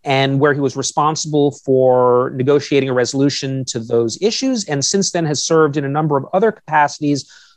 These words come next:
most recently as the chair of the International Bar Association's Group on Non-Trial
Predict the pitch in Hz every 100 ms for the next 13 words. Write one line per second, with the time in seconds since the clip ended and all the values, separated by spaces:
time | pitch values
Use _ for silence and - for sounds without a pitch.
0 | - 170 175 208 320 - 220 175 156 143
1 | 151 - - 190 180 175 175 _ _ _
2 | - 165 156 160 185 185 170 165 165 143
3 | 131 151 170 180 - 147 - 151 143 131
4 | 139 135 - - 160 147 139 143 143 147
5 | 151 - 135 135 131 127